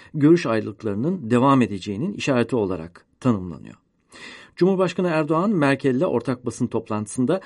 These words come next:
Almanya'daki Fethullahçıların iade edilmemesine yönelik rahatsızlığını,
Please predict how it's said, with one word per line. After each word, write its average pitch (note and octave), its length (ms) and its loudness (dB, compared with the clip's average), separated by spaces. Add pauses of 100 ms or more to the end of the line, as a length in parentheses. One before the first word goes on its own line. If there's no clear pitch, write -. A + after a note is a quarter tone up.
(160)
Almanya'daki C3 600 0
Fethullahçıların C3+ 960 0
iade B2 360 0
edilmemesine B2+ 680 2
yönelik G2 540 -6
rahatsızlığını, A#2 720 0